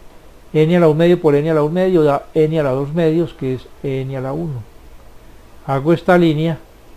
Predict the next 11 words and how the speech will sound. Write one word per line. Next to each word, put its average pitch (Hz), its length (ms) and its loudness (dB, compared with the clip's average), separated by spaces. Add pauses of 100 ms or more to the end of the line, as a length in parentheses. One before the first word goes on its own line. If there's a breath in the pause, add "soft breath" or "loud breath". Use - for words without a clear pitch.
(920)
y 139 100 0
reduzco 123 500 0
términos 143 400 -4
semejantes. 120 680 -4
Uno 143 200 -4
menos 139 300 -4
uno 185 200 -2
da 127 140 -2
cero, 113 320 -4
bajo 123 340 0
este, 170 320 -4